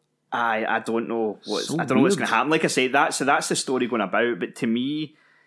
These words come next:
Speaker 1: there's holes in it because so the PlayStation four and Xbox One out the gate sold phenomenally well, right, back in twenty thirteen.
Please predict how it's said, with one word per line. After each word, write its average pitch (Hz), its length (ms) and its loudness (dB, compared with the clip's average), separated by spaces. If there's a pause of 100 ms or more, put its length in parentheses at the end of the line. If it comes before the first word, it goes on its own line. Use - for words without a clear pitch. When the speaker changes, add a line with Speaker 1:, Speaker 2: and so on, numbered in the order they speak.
(600)
Speaker 1:
there's 131 240 -2
holes 123 460 -2
in 139 120 2
it 110 140 0 (160)
because 110 880 -2 (680)
so - 220 0
the 135 80 0
PlayStation 175 540 -2
four 120 340 -2
and 117 100 -4
Xbox 113 500 -4
One 110 360 0 (260)
out 120 180 -2
the 113 80 -6
gate 107 380 -4
sold 110 360 -4
phenomenally 104 520 -4
well, 98 320 -2 (460)
right, 113 340 0
back 104 260 -2
in 98 120 -6
twenty - 260 -6
thirteen. 107 560 -6